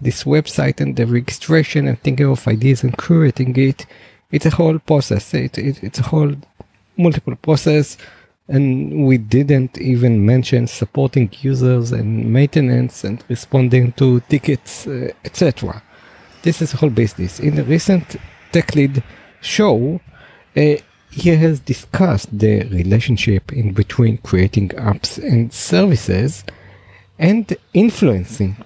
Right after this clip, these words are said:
people. Because you could take the route of creating an application, of, uh, creating a website, creating a game,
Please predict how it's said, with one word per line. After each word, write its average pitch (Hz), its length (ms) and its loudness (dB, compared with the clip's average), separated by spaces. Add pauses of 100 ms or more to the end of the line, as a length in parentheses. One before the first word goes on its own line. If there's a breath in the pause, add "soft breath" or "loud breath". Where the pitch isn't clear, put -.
people. 85 320 -2 (800 soft breath)
Because 202 420 0
you 147 220 0
could - 340 -2 (220)
take 214 400 -2
the 120 100 2
route 117 560 -2 (880)
of - 360 -2
creating 104 640 2
an 90 380 -2 (180)
application, 147 840 0 (500 soft breath)
of, - 380 -2
uh, 104 680 -2
creating 87 540 0
a 82 120 0
website, 107 920 -2 (840 soft breath)
creating 104 580 0
a 85 60 -2
game, 113 800 0